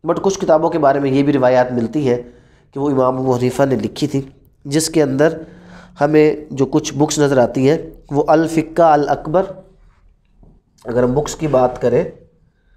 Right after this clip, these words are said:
अल फ़िक्का अल अकबर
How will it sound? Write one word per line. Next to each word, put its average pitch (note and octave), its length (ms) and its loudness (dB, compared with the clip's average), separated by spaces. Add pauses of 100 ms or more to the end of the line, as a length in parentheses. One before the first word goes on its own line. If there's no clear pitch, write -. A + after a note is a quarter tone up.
(360)
अल D3 280 2
फ़िक्का D#3 560 -4 (2000)
अल C3+ 160 0
अकबर A#2+ 460 -4